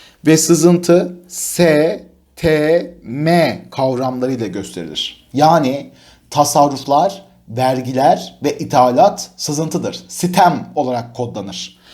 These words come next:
Zaten bunların hepsinin başında da arkadaşlar eksi işareti vardır. Enjeksiyonlar ise arkadaşlar ekonomiye tekrardan dahil olan, ekonominin gücünü arttıran etmenlerdir. Ve bunlar da I yatırım,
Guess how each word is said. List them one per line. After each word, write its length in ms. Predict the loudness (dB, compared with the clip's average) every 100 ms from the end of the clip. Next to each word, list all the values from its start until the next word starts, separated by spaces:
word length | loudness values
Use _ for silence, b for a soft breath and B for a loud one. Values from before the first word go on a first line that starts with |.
| B B
Zaten 520 | 2 4 4 2 0
bunların 240 | -4 -4
hepsinin 460 | -2 -4 -4 -8 -6
başında 320 | -8 -6 0
da 80 | 2
arkadaşlar 520 | 2 2 0 0 0
eksi 260 | 0 0 0
işareti 420 | 0 0 0 -4
vardır. 500 | -8 -8 -10 -12 -14 _ _ _ _ B B B B 4
Enjeksiyonlar 800 | 6 6 6 2 0 0 2
ise 220 | 2 4 4
arkadaşlar 760 | 4 2 -2 -2 -2 -2 -2 -12 b b -2
ekonomiye 540 | 0 0 2 2 0
tekrardan 720 | 0 0 2 4 2 -2 0
dahil 280 | 2 4 4
olan, 380 | 4 4 0 -8 b b -2
ekonominin 560 | 0 0 0 -2 -2
gücünü 260 | -4 -2 -2
arttıran 440 | 0 -2 -2 -2
etmenlerdir. 960 | 0 2 2 4 2 2 2 -2 -6 -18 _ b b b
Ve 220 | 2 4
bunlar 440 | 2 0 0 0 0
da 220 | 0 -2 -16 _ 4
I 260 | 6 6 4 0 -6 _ -8
yatırım, 460 | -6 -4 -4 -4